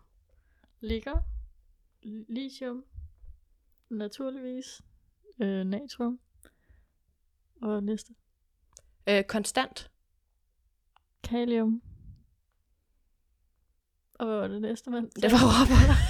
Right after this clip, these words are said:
Speaker 1: <laughs> Rå-, råboller. Jeg ved ikke, hvad R B står for.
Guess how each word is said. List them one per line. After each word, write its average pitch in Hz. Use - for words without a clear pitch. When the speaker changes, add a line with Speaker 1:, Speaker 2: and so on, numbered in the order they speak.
Speaker 1:
<laughs> -
Rå-, 269
råboller. 262
Jeg 247
ved 226
ikke, 220
hvad 214
R 202
B 208
står 202
for. 226